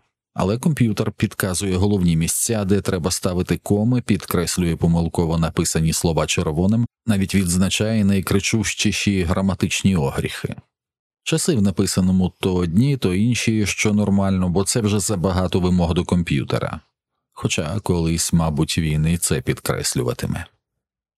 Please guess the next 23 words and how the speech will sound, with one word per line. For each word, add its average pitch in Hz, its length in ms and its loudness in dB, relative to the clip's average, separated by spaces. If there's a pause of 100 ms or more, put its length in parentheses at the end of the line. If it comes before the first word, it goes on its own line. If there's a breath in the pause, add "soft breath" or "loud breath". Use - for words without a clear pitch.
(760)
Але 92 200 0
Біллі 90 340 2
нервується. 95 760 -2 (400)
У 101 60 4
нього 95 200 2
ніколи 95 400 2
не 95 80 4
було 92 260 2
підстав 87 460 -2
не 90 100 2
довіряти 95 500 0
Ніку, 87 320 2
який, 82 300 -2
безперечно, 82 720 0
погана 92 480 0
людина, 95 540 0
але 90 360 0
з 82 140 -4
Біллі 92 360 2
завжди 85 440 0
веде 85 300 0
справи 80 480 -2
відкрито. - 720 -4